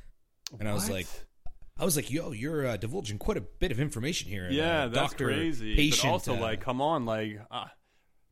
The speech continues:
Speaker 2: party aside, it's like, I don't want, I don't want Trump over Trudeau. <laughs>
Speaker 1: It,
Speaker 2: Like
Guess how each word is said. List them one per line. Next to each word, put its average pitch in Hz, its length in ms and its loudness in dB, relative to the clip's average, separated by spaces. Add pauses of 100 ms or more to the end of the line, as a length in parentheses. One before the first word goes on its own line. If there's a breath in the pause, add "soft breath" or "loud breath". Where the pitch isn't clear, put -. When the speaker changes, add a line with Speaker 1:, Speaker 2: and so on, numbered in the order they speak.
(120)
Speaker 2:
party 143 320 2
aside, 123 640 2
it's 101 160 -10
like, 101 240 -8 (720)
I 107 100 -4
don't 143 160 -2
want, 98 200 -6 (460)
I 98 120 -12
don't 127 160 -6
want 92 180 -12
Trump 101 340 -8
over 98 220 -8
Trudeau. 110 400 -6
<laughs> - 80 -14
Speaker 1:
It, - 80 -4 (140)
Speaker 2:
Like - 100 -8